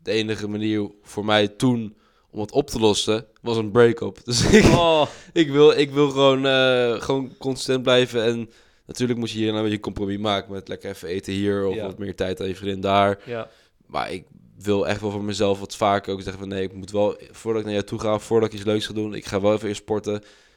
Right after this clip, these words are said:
Speaker 1: En als ik vanavond of vanmiddag even ga lunchen met iemand, dan ga ik, eh, in de avond eet ik wat minder of dan probeer ik te compenseren met wat ik
Speaker 2: Ja.
Speaker 1: die dag heb gedaan.
Speaker 2: Ja. Ja, maar dat is ook belangrijk, man. Ik heb dat ook. Ik heb nu drieënhalf jaar relatie. Ik zeg altijd gewoon,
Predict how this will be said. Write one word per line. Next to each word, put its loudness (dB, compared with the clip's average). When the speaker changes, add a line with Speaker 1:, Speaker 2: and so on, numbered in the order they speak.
Speaker 1:
En -10
als -6
ik -12
vanavond -4
of -10
vanmiddag -4
even -10
ga -4
lunchen -4
met -10
iemand, -6
dan -20
ga -10
ik, -14
eh, -6
in -6
de -6
avond -4
eet -8
ik -14
wat -10
minder -4
of -8
dan -8
probeer -4
ik -6
te -18
compenseren -4
met -10
wat -6
ik -4
Speaker 2:
Ja. -8
Speaker 1:
die -6
dag -4
heb -12
gedaan. -6
Speaker 2:
Ja. -20
Ja, -14
maar -18
dat -14
is -18
ook -16
belangrijk, -12
man. -16
Ik -16
heb -8
dat -10
ook. -4
Ik -14
heb -14
nu -14
drieënhalf -16
jaar -12
relatie. -12
Ik -14
zeg -14
altijd -16
gewoon, -16